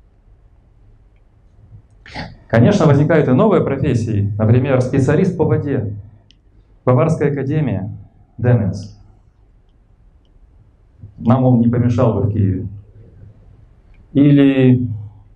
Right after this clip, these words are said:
хлебный сомелье. Вот их лучше к нам не привозить.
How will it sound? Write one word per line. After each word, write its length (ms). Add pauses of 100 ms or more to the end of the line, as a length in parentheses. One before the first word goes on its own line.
(960)
хлебный 420
сомелье. 640 (1400)
Вот 200
их 180
лучше 260
к 40
нам 180
не 100
привозить. 460